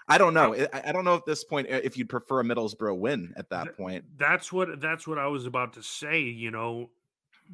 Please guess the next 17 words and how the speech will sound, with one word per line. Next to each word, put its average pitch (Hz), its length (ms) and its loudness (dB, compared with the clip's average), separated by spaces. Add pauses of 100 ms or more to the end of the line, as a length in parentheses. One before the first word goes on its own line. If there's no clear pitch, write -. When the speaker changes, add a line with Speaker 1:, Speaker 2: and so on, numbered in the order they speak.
(480)
Speaker 2:
What, 156 400 0
what, 160 280 2
what's 175 280 -2
the 208 120 -2
lead 180 380 2
over 165 260 4
Middlesbrough 170 680 -2
right 175 180 -2
now? 147 440 -4
Is 143 160 -4
it 143 140 -12
w-, 131 200 -14
Speaker 1:
I - 60 -4
think 180 180 -4
it's 185 120 -4
Speaker 2:
s-, - 140 -2
Speaker 1:
seven. 120 460 2